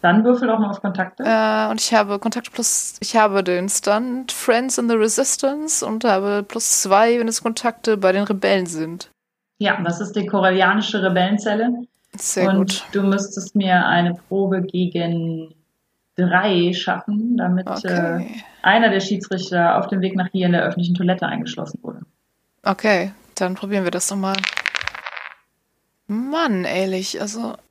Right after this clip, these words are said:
Speaker 2: nein, es sind wieder drei Minus. Äh,
Speaker 1: Oh.
Speaker 2: nope, äh, das hat wohl nicht funktioniert.
Speaker 1: Dann ist er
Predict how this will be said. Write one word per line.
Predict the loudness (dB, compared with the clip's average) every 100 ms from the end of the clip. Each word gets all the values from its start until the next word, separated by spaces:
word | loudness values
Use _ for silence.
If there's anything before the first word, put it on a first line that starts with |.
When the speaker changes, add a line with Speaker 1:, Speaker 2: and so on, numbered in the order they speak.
| _ _ _
Speaker 2:
nein, | -2 0 0 -4 -6
es | -6
sind | -2
wieder | 2 2
drei | 4 4 4 0
Minus. | -2 0 -2 -2 -10
Äh, | -10 -6
Speaker 1:
Oh. | -4 -2 -4 -6 -8 -8 -8 -8 -12 -18 -14 -2
Speaker 2:
nope, | 4 4 4 -6 -8
äh, | 2 6 6 4 -2 -8 0
das | 2 4 2
hat | 2
wohl | 0
nicht | -2 -4
funktioniert. | -6 -6 -6 -6 -6 -8 -16 -20 -20 -20 -20 0
Speaker 1:
Dann | 0 0
ist | -2
er | -4 -4